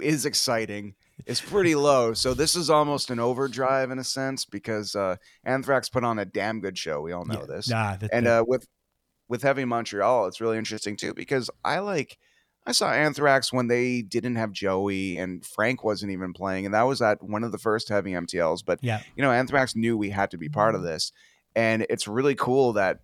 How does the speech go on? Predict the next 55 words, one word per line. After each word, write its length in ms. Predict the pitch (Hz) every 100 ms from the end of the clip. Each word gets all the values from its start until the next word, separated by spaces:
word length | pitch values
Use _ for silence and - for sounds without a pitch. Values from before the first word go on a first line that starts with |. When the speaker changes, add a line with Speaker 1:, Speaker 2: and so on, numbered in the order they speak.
| -
Speaker 1:
the 220 | 92 101
la-, 380 | 90 90 101 110
one 180 | 107 131
of 60 |
the 60 | 95
last 340 | 87 82 147
Heavy 240 | 101 90 92
M 140 | 90
T 100 | 98
Ls 200 | 87 90
I 60 | 85
saw, 240 | - 92 85
it 40 |
was 100 | 120
really 220 | 143 185 165
cool 220 | 165 147
to 60 |
see 380 | 135 - 143 127
Anthrax 640 | 107 113 110 113 110 101 -
back 300 | 104 104 113
in 60 |
their 100 | 92
former 420 | - 113 110 92
glory 540 | 80 95 104 107 101 98
co-headlining 1040 | - 101 101 101 107 104 98 98 104 104
and 80 | 101
just, 260 | 104 98 104
you 100 | 104
know, 140 | 95
in 60 | 98
front 260 | 110 107
of 100 | 98 - _ -
thousands 500 | 117 107 117 107 113
of 120 | 104 -
fans 320 | 110 107 107
screaming 560 | - - 110 113 113 107
their 120 | 101
songs, 420 | - 113 110 107
and 80 | 101
I'm 100 | 95
just 260 | 110 104
like, 280 | 104 101 - - - - - _ _ -
it 120 | 185
just 220 | 185 190 175
really 180 | 180
goes 200 | 151 151
to 80 | 143
show, 320 | 120 131 95
hang 540 | 98 - - 147 151 147
in 420 | 135 123 131 107
there, 340 | 87 53 - - _
because 320 | 123 151 120
you 80 | 127
have 200 | 120 120
these 280 | 117 110